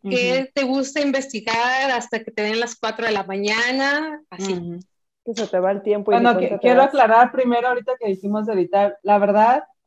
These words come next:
Speaker 2: eh, gente que nos escucha, no, no, no editamos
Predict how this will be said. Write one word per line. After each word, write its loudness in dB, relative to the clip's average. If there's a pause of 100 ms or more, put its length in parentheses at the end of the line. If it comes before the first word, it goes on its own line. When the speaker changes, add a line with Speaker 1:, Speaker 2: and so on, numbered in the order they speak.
(360)
Speaker 2:
eh, -4
gente -8
que -6
nos -6
escucha, -6 (380)
no, 2
no, 0 (180)
no -2
editamos -4